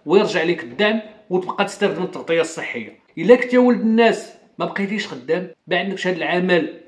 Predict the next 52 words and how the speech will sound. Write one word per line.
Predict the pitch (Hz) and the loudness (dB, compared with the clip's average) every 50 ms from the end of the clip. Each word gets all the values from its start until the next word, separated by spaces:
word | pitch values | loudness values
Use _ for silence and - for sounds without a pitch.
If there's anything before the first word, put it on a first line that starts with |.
| _ _ _ | _ _ _
ولا | 143 143 165 165 165 | -10 -4 -2 -2 -2
هذه | 170 160 | -2 -4
الحرفه | 160 160 - 180 175 165 - 175 | -4 -4 -4 -4 -4 -2 -2 -2
ولا | 165 160 165 160 | 0 0 0 -2
هذه | 160 | -2
الخدمه | 156 - 160 151 156 160 170 | -4 -8 -8 -10 -4 -4 -4
اللي | 165 156 | -4 -4
سجلوك | - - 123 113 123 165 180 - | -8 -12 -14 -8 -8 -8 -6 -6
عليها، | - 147 156 156 185 202 - - | -4 -2 0 0 0 0 -2 -6
سير | - - - 135 160 | -14 -12 -8 -8 -8
شطب | 160 - - - - 156 | -8 -8 -8 -6 -4 -2
على | 143 147 165 | 0 2 2
راسك. | 170 165 160 156 151 - - - - - _ _ _ _ _ | 2 2 2 0 -2 -4 -10 -18 -20 -20 _ _ _ _ _
كان | - 170 175 | -2 -2 -2
الضريبه | 156 135 131 185 180 180 180 175 170 | -2 2 2 4 4 4 4 2 2
سير | 160 - 185 180 | 0 -2 -4 -4
حبس | - 156 143 165 180 - - | -4 -4 -6 -6 -6 -6 -4
الضريبه، | 147 180 180 175 165 156 - 117 | 0 0 2 2 2 0 -2 -6
كان | - - 175 180 | -4 -2 -2 0
مقاول | 185 196 190 - - 185 190 196 196 | 0 0 0 0 0 4 4 4 4
ذاتي | 185 185 180 - - 156 | 4 0 -2 -2 -4 -8
سير | 156 - 165 185 208 | -8 -2 0 2 2
شطب | 190 - - - 202 175 | 2 0 -4 -2 0 0
على | 170 180 | 2 0
المقاول | 185 185 - - 180 185 185 185 | 0 -2 -4 -2 0 4 4 4
الذاتي | - - - 180 185 180 180 | 2 2 -2 -4 -4 -4 -4
في | 180 | -6
البلاصه | 180 160 160 180 175 - 190 180 | -6 -4 -2 -2 -2 -2 -2 -2
فين | 175 180 175 | -2 -4 -6
تسجلتي | - - 127 123 151 185 190 - 160 131 - - - _ _ _ _ _ _ | -8 -14 -12 -6 -4 -4 -4 -4 -6 -8 -8 -10 -18 _ _ _ _ _ _
ورجع | - 139 139 143 139 - 208 165 147 | -8 -6 -4 -4 -2 0 0 0 0
شطب | - - - - 175 143 | -4 -10 -8 -6 -4 -2
على | 147 180 185 | 2 2 2
الضريبه، | 180 - 185 185 185 196 196 180 180 160 - - - - - - _ _ _ _ | 2 4 4 4 4 4 4 2 0 -2 -6 -8 -14 -20 -20 -20 _ _ _ _
كان | - 180 196 202 | 0 2 2 2
شيفور | 196 - - 202 196 190 202 202 202 - | 0 2 4 4 4 4 4 2 0 2
طاكسي | 196 190 190 185 - - 170 151 | 0 -2 -2 -2 -2 -6 -8 -8
سير | - - 185 208 | -4 0 0 0
شطب | 202 - - - - 180 | 0 -2 -6 -6 -4 -2
على | 160 165 180 | 0 0 0
البطاقه | 185 196 180 180 185 175 - 190 | 0 0 -2 -2 -4 -2 0 0
المهنيه | 196 196 196 185 190 190 202 202 185 | 2 2 2 2 2 4 2 2 2
ديالك، | 175 185 170 151 - - | 2 0 0 -2 -2 -4
كان | - 185 202 196 | 0 0 0 0
صنيع | - 190 202 202 196 - - | 0 -2 0 0 0 -2 -4
تقليدي | - - - 190 202 202 175 160 151 | -8 -10 -4 0 0 0 0 -2 -6
سير | 156 160 180 196 | -4 0 0 0
شطب | 190 - - - 214 180 | 0 -2 -6 -6 -6 -4
من | 190 202 185 | -2 -2 -2
غرفه | 175 202 202 - 196 | 0 -2 -2 -2 -4
الصناعه | 190 - - 202 190 190 | -4 -4 -6 -4 -4 -4
التقليديه، | 185 - - 196 196 202 196 202 196 180 143 - - | -4 -6 -6 -4 -2 -2 0 0 0 0 0 -2 -6